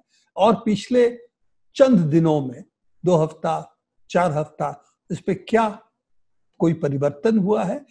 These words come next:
लॉकडाउन का असर क्या पड़ा है और लॉकडाउन अगर लिफ्ट होता है तो क्या इस पे तेजी आ सकती है। तो पहली बात है कि अभी हम दो लाख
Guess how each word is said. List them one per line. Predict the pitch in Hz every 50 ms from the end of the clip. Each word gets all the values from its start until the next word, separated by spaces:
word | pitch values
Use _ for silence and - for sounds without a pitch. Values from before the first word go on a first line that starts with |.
| _ _ _ _ -
लॉकडाउन | 165 151 160 175 160 147 143 196 208 214 208 196
का | 202 185
असर | 165 - - 202 196 196 - -
क्या | 175 165 202
पड़ा | 202 202 220 214 214
है | 170 202 269 277 - _ _ _ - - -
और | 170 185 185
लॉकडाउन | 151 156 175 180 185 151 160 160 220 240 254
अगर | 254 226 214
लिफ्ट | 202 208 294 330 330 - - -
होता | 151 123 - 147 123
है | 117 147 - _ _ _ _ _ _ -
तो | 226
क्या | - 202 - 208 214 220
इस | 180 151 -
पे | - - 185 214 233 - - _ _ _ -
तेजी | - 165 160 165 180 226
आ | 226 214 196
सकती | - - - - _ - 214
है। | 170 196 285 _ _ _ _ _ _ _ _ _ _ -
तो | 269
पहली | 247 - 226 190 233 285 330 302
बात | 277 254 202 196 196 - 185
है | 196
कि | 185 - 262
अभी | 202 156 185 226
हम | 208 196 233 208
दो | 147 160 165
लाख | 165 165 165 175 170 165 -